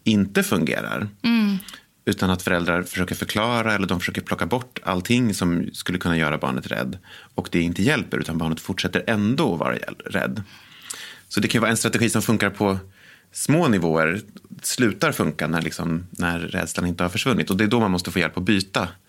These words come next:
Speaker 1: strategi, liksom, för att hitta ett bättre sätt att hantera det.
Speaker 2: Just
Speaker 1: Va-,
Speaker 2: det.
Speaker 1: alltså, som, som psykolog så pratar man ofta om, om undvikande strategier. Att man undviker saker som man är rädd för.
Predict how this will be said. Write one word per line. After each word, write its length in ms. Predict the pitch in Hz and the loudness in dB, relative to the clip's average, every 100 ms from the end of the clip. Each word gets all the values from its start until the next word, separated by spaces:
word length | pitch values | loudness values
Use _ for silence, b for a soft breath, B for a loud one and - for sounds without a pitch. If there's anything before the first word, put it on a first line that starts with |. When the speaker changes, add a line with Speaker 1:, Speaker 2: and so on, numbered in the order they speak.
| B B B | B B B
Speaker 1:
strategi, 440 | - - 85 - - | -12 -8 -6 -6 -8
liksom, 260 | - - 95 | -8 -10 -8
för 100 | 90 | -8
att 40 | |
hitta 140 | 87 - | -6 -6
ett 140 | - | -4
bättre 280 | 120 123 - | -4 -4 -8
sätt 240 | - - | -8 -10
att 60 | - | -12
hantera 340 | - - - | -10 -8 -10
det. 100 | - - B B B B B B B B | -12 -18 B B B B B B B B
Speaker 2:
Just 200 | 104 117 | -2 0
Speaker 1:
Va-, 60 | |
Speaker 2:
det. 60 | 107 | 0
Speaker 1:
alltså, 240 | 107 110 | 0 0
som, 300 | - 110 104 | 2 2 2
som 220 | - 110 95 | 0 2 2
psykolog 380 | - 113 113 | 0 0 0
så 80 | - | 0
pratar 200 | 104 92 | -4 0
man 80 | 90 | 0
ofta 160 | 85 82 | 0 0
om, 180 | 80 | 0
om 220 | 80 82 - | 0 -2 0
undvikande 720 | 110 90 82 82 82 82 82 | 2 4 2 0 2 0 0
strategier. 800 | - 92 92 135 85 - - - | -2 -2 -2 0 -2 -4 -14 -12
Att 140 | - | -4
man 100 | - | 0
undviker 520 | 123 104 92 131 - 80 | 4 4 4 2 0 -2
saker 280 | 67 - | -4 -4
som 120 | - - | -6 -6
man 120 | - | -6
är 60 | |
rädd 160 | - - | -6 -8
för. 240 | - - | -10 -12